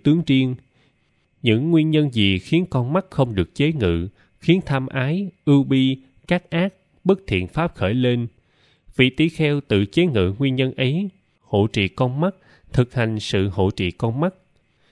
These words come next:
Khi tai nghe tiếng, vân vân, mũi ngửi mùi, vân vân, lưỡi nếm vị, vân vân, thân cảm xúc, vân vân, ý nhận thức các pháp, vị ấy không nắm giữ tướng chung, không nắm giữ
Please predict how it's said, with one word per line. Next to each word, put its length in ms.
Khi 160
tai 260
nghe 220
tiếng, 420
vân 200
vân, 340
mũi 220
ngửi 220
mùi, 340
vân 260
vân, 300
lưỡi 200
nếm 300
vị, 340
vân 200
vân, 340
thân 240
cảm 200
xúc, 260
vân 240
vân, 300
ý 180
nhận 260
thức 260
các 180
pháp, 280
vị 180
ấy 240
không 320
nắm 200
giữ 260
tướng 200
chung, 320
không 340
nắm 160
giữ 200